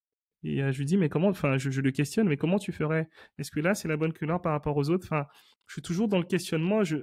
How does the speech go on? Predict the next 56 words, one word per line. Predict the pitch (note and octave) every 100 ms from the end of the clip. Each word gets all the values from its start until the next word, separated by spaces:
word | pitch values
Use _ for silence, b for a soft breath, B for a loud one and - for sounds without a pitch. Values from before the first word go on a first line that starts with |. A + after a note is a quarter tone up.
| D3+
euh, | C3 -
et | C#3+
dès | F3
le | G#3+
début, | F3+ F3 G3
je |
le | D#3
prépare | C#3+ D#3 F3+ G#3 G#3
parce | D3
que, | - D3+ D3 C#3
enfin, | - C3 B2
ma | C#3 C#3+
mère | E3+ G3+
nous | D3+ D3
a |
préparés, | D3 D3 D#3+ F3+
tu | F3+ C#3+
vois. | C#3 C#3 B B B -
Ma |
mère, | D3+ F#3
quand | F3
elle | D3+
est |
partie, | C#3+ C3 -
c'était | F#3 C#3 D3
très | - F#3
difficile, | D#3+ - D3+ - G#3+
mais | D3+
ma | C#3
mère, | D#3 F3
elle |
était | C3+ B2+
très | - F3+
dure | E3 F3+
avec | D3 C#3 D3
nous. | - _ _ _ _ _ _ _ _ _ C#3
Et | B2+
je |
disais, | C#3 C#3 F3+
mais | D3+
ma | B2+
mère, | C3 F3 F3+
elle | C3+
gagne | B2+ A#2+
bien | A2+ G3+
sa | A3+ D3
vie. | B2 F3 -
<laughs> | - - _ _ F#3 B3+ - - _ -
Elle | D3+
nous | D#3 C#3+
a, | D3+ D3 C#3
on |
a | D3+
manqué | D#3 D#3+ A3+
de | F#3
rien. | C#3 D#3